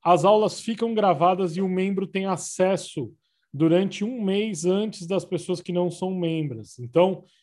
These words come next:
esse membro vai poder assistir quantas vezes ele quiser a gravação, vai poder tirar as dúvidas durante a aula via chat, mas também é um direito só dos membros. Quem não é membro, deixa o comentário aqui embaixo que a gente vai tá respondendo.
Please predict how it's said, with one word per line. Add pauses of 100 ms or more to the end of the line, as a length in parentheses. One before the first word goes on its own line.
(140)
esse
membro
vai
poder (120)
assistir
quantas
vezes
ele
quiser
a
gravação, (840)
vai
poder
tirar
as
dúvidas
durante
a
aula
via
chat,
mas
também
é
um
direito
só
dos
membros. (260)
Quem
não
é
membro,
deixa
o
comentário
aqui
embaixo
que
a
gente
vai
tá
respondendo.